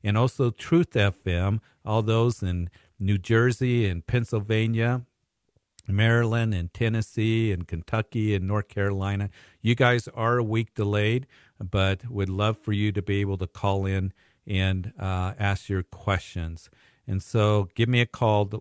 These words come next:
All lines are open right now. There is a means for you to also be able to ask a question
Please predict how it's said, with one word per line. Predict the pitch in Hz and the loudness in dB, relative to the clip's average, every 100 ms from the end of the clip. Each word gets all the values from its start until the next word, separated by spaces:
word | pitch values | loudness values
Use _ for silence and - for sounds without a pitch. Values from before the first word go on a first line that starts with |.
| - | -2
All | 104 110 | 0 2
lines | 110 113 107 | 0 0 -2
are | 110 | -2
open | 110 - 113 | -2 -2 -2
right | 110 113 | 0 -2
now. | 110 110 117 120 _ | -2 0 0 -2 _
There | 101 110 | 0 0
is | 120 | 0
a | |
means | 107 117 123 | 0 0 0
for | - | -2
you | 110 110 104 | 0 2 2
to | 104 | 0
also | - 135 175 113 | 0 0 0 -2
be | 98 101 98 | -2 0 0
able | 101 | -2
to | 101 104 | -4 -4
ask | 101 - | -4 -4
a | |
question | - - 92 - 104 110 | -8 -2 -4 -2 -4 -4